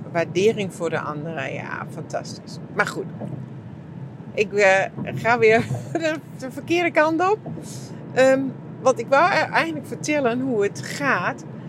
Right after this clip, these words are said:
bij mij als je bij mij voor een shiatsu-behandeling komt. Nou ja, dus we kiezen dan na het eerste gesprek gewoon, of we kiezen gewoon waar je heen wil. Jij vertelt waar je heen wil. Of op de grond, of op de tafel. En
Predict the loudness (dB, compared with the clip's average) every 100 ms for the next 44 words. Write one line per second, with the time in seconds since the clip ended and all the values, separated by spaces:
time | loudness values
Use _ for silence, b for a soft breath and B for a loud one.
0 | -2 0 2 0 -2 -2 -2 0 -2 -2
1 | -4 -4 -4 -4 -6 -6 -6 -6 -6 -6
2 | -6 -4 -4 -4 -6 -8 -6 -6 -4 -2
3 | -2 -2 -2 -4 -4 -6 -4 -2 -4 -2
4 | -4 -2 -2 -4 -6 -8 -6 -4 -4 -6
5 | -8 -8 -6 -6 -6 -8 -10 -8 -8 -8
6 | -8 -8 -6 -6 -8 -6 -6 -6 B B
7 | B B -4 -2 -2 -2 0 0 0 -2
8 | -6 -8 -8 -4 -4 -4 -8 -6 -6 -6
9 | -6 -4 -6 -6 -4 -2 -4 -8 -8 -6
10 | -6 -8 -10 B -10 -4 -4 -4 -8 -6
11 | -6 -6 -8 -8 -10 -10 -10 -10 -8 -10
12 | -10 -10 -12 -10 -10 -8 -8 -6 -6